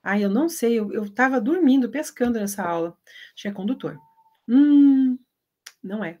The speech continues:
E agora? O que que eu faço? Acho que eu vou pensar um pouquinho, né, pra responder. Aqui eu já coloquei, tá? Então, tinha que tá. Então, eu vou em caixa alta, escreva a frase que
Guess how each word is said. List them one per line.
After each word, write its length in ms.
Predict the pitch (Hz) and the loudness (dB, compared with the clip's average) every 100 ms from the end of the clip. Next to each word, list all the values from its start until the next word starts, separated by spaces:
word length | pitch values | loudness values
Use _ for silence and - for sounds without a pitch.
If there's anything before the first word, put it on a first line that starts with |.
| - | -6
E 80 | |
agora? 300 | 247 180 156 | -6 -4 -8
O 760 | 165 _ _ _ _ - _ _ | -10 _ _ _ _ -20 _ _
que 140 | 277 | -10
que 200 | 277 - | -10 -6
eu 100 | 349 | -6
faço? 640 | 339 - 160 - - - _ _ _ _ _ - - _ - | -6 -12 -12 -12 -14 -14 _ _ _ _ _ -20 -20 _ -20
Acho 120 | - | -12
que 60 | |
eu 40 | 208 | -8
vou 60 | |
pensar 200 | 220 214 | -6 -6
um 60 | 220 | -6
pouquinho, 420 | 254 262 226 285 | -6 -6 0 0
né, 220 | 240 262 277 | 0 -2 -8
pra 100 | 220 | -12
responder. 640 | 196 - 208 262 165 147 _ _ _ _ _ _ _ _ _ _ _ _ _ _ _ _ _ _ - - | -12 -12 -6 -4 -4 -10 _ _ _ _ _ _ _ _ _ _ _ _ _ _ _ _ _ _ -20 -14
Aqui 200 | 196 190 | -10 -8
eu 40 | |
já 100 | 190 | -10
coloquei, 380 | 190 180 202 143 | -8 -8 -8 -10
tá? 200 | 151 175 | -8 -8
Então, 200 | 170 170 | -8 -14
tinha 200 | 165 175 | -16 -14
que 20 | |
tá. 260 | 180 175 196 202 _ _ _ _ _ _ _ _ - - | -8 -8 -8 -18 _ _ _ _ _ _ _ _ -20 -20
Então, 280 | - 208 | -4 0
eu 60 | 269 | 2
vou 300 | 226 247 247 _ _ _ _ _ | 2 0 0 _ _ _ _ _
em 160 | 220 202 | -6 -4
caixa 400 | 277 370 - 294 | -2 -4 -2 0
alta, 480 | 208 208 240 269 - | 0 0 -4 -8 -10
escreva 500 | 202 - 220 285 302 | -16 -10 -4 -4 -4
a 40 | |
frase 520 | 302 - 214 233 240 277 | -6 -2 0 0 -2 -6
que 320 | - 285 | -4 -6